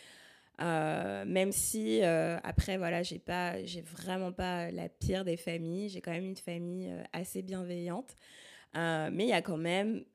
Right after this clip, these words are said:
quelques membres dans ma famille, en tout cas qui ne s'entendent pas entre eux, euh, ou, euh, voilà, qui sont, euh, distants les uns des autres. Et puis, euh,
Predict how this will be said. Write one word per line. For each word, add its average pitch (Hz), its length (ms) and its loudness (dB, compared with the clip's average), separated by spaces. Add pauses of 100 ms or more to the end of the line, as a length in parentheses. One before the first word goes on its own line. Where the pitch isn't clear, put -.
(120)
quelques 208 300 2
membres 170 580 0
dans 170 140 -4
ma 185 160 -6
famille, 170 560 -2
en - 80 -6
tout - 100 -10
cas 185 100 2
qui 190 140 -4
ne 160 60 -4
s'entendent 165 380 -6
pas 190 100 -2
entre - 340 -6
eux, 254 160 0 (1200)
euh, 160 580 0 (160)
ou, 202 280 2
euh, 160 140 8
voilà, 160 280 4
qui - 160 -8
sont, 165 360 -2
euh, 165 280 -2
distants 175 520 -2
les 180 180 -2
uns 175 80 -4
des 170 300 -4
autres. 214 340 0
Et 180 60 -6
puis, 185 500 -2
euh, 87 540 -6